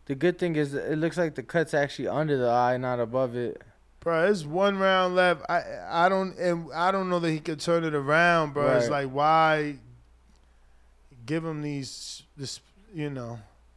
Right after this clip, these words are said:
Speaker 2: And he got the heart. He gonna keep going. He, he trying to win, man.
Speaker 1: Do you think this is, uh, worse than his, uh,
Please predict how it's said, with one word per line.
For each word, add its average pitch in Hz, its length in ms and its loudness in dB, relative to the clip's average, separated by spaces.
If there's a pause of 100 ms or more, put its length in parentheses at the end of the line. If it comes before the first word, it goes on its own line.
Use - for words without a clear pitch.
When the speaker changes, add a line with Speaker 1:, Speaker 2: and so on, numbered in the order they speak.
(400)
Speaker 2:
And 151 220 2
he 214 80 4
got 214 280 6
the 208 100 4
heart. 214 240 10
He 202 100 4
gonna 202 200 2
keep 190 260 -6
going. 185 420 4
He, 175 60 -4
he 175 260 -6
trying 196 400 2
to 185 80 0
win, 180 400 -2
man. 151 400 -6 (1600)
Speaker 1:
Do 160 120 0
you 220 140 4
think 220 280 0
this 196 280 0
is, 175 240 2
uh, 135 840 6
worse 147 920 2 (380)
than 151 580 2 (680)
his, 156 380 4
uh, 139 340 8